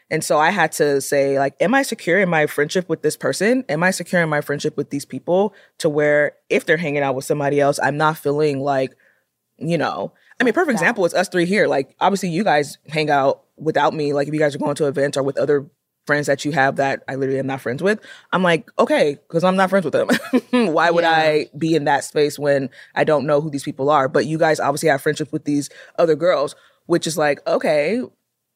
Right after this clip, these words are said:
Speaker 3: I was
Speaker 1: yeah.
Speaker 3: actually thinking about that. That was a good example.
Speaker 1: You know,
Speaker 3: I was thinking
Speaker 1: I'm
Speaker 3: about
Speaker 1: like,
Speaker 3: that.
Speaker 1: it will be, I mean, sure, maybe one day I'm, like, randomly in the mix, but it's not like I'm consistently in the mix just because I'm not, that's, that's not the dynamic,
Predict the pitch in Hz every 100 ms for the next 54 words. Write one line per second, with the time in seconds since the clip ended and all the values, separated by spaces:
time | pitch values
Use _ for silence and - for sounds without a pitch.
0 | _ - 180 240 135 175 160 147 135 151
1 | 151 156 160 143 139 190 190 175 190 170
2 | 170 170 175 160 156 - _ _ _ _
3 | _ _ _ _ 185 190 180 185 175 165
4 | 180 190 - 240 165 180 175 165 175 160
5 | 156 151 143 139 143 160 156 147 139 135
6 | 147 - 151 160 175 160 147 143 143 139
7 | 139 - _ - 170 175 - 151 147 139
8 | 131 131 - 160 - 151 143 - 147 147
9 | 147 143 135 _ _ _ _ _ _ _
10 | 170 151 - 160 170 156 147 135 123 90
11 | 92 -